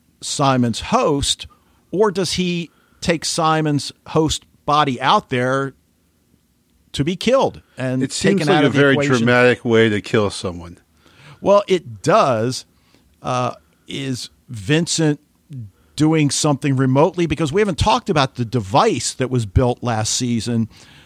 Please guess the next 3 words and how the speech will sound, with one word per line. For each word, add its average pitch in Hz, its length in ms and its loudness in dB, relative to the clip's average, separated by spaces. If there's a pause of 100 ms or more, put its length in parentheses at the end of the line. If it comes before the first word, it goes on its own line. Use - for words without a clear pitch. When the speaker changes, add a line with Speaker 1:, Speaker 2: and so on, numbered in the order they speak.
(180)
Speaker 1:
multi-use, 151 880 0
multi-transfer. 131 1300 -2 (1000)
That 139 480 -2